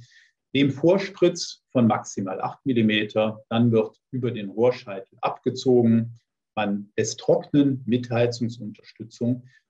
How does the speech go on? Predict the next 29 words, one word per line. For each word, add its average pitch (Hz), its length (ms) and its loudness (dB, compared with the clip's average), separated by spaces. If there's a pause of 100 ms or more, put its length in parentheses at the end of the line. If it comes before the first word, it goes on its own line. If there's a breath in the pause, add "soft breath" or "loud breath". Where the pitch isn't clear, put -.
(180)
und 107 120 -6
dann 117 240 2
kommt 110 400 -4
die 110 160 -10
Armierungslage 107 1200 0
nochmal 110 560 -6
darüber 131 460 2
mit 110 300 -6
Gewebe, 120 360 0
die - 80 -10
ist - 160 -18
circa 95 340 -12
fünf 113 260 -4
Millimeter 110 500 0
dick 104 280 -4 (480 soft breath)
und 117 260 2
die 110 60 -2
lässt 101 240 0
man - 120 -10
trocknen 127 560 2
und 107 100 -6
dann 98 180 -2
kommt 98 280 -8
das, - 420 -8
wie 113 160 -6
eben 117 280 4
beschriebene - 480 -8
Finish - 380 0
Josima 95 580 -4